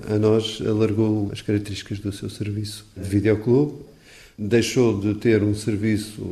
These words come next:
de pagamento por cada conteúdo que se vê, para, para ter uma mensalidade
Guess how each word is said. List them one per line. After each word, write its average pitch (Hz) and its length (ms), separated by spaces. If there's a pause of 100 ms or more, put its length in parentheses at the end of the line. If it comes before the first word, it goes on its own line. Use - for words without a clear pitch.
(180)
de 92 400 (840)
pagamento 113 480
por - 120
cada 110 200
conteúdo 107 400
que - 80
se - 120
vê, 139 280
para, 139 200
para 110 280
ter 113 220
uma 110 560
mensalidade 110 840